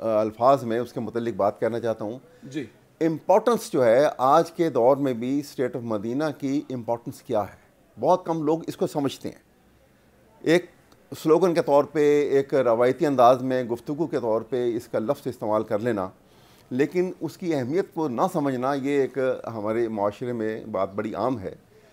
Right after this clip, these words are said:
Speaker 1: मैं ये आपको बताना चाहता हूँ कि पन्द्रह सौ साल पहले एक बड़ी
Speaker 2: जी।
Speaker 1: इंपॉर्टेंट बात और छोटी सी
Speaker 2: जी।
Speaker 1: ये, लेकिन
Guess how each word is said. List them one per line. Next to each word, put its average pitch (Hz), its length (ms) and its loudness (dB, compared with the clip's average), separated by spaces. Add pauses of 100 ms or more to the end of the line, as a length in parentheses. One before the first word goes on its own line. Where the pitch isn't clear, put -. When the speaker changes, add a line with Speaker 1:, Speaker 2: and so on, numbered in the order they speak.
(220)
Speaker 1:
मैं 165 80 -2
ये 202 120 0
आपको 196 220 2
बताना 156 280 2
चाहता 156 260 0
हूँ 123 200 -6 (560)
कि 165 60 -6
पन्द्रह 233 400 4
सौ 233 160 4
साल 175 220 8
पहले 147 260 6
एक 131 100 2
बड़ी 233 140 4
Speaker 2:
जी। - 140 -6 (160)
Speaker 1:
इंपॉर्टेंट 202 440 4
बात 160 240 8
और 180 60 2
छोटी 226 240 0
सी 165 220 -4 (100)
Speaker 2:
जी। 139 200 0
Speaker 1:
ये, 185 80 4
लेकिन 180 280 2